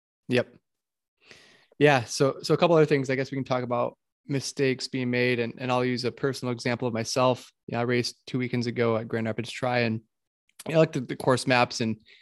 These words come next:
the course is straightforward. I mean, it was an out and back on the bike and an out and back on the run, but I missed the one turn on the, on the bike, and, uh, partly because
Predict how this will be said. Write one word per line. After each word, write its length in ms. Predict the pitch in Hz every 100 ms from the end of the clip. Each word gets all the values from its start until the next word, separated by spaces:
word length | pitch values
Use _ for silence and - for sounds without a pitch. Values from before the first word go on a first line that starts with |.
| _ _ _ _ _ -
the 80 |
course 280 | 165 233 196
is 120 | 139
straightforward. 720 | - - 135 120 117 104 104 -
I 120 | - 127
mean, 220 | 135 127
it 140 | 151
was 280 | 156 131 123
an 120 | 123
out 140 | 127 123
and 80 |
back 220 | 127 123 131
on 80 |
the 60 | 117
bike 400 | 120 123 131 - 139
and 160 | 117
an 120 | 117 110
out 200 | 117 98
and 140 | -
back 240 | 117 117
on 60 | 120
the 80 | 113
run, 380 | 113 110 107 110 _ 123
but 500 | 123 117 113 - - _ _ _ _ -
I 120 | 131
missed 420 | 127 135 131 - - -
the 160 | 127
one 280 | 117 123 123
turn 280 | 120 135 123
on 100 | 123
the, 140 | 113 -
on 80 | 120
the 80 | 113
bike, 540 | 117 117 120 127 - - - -
and, 520 | 120 120 117 113 110
uh, 320 | 110 110 107 -
partly 300 | - 160 151
because 600 | 139 143 147 131 123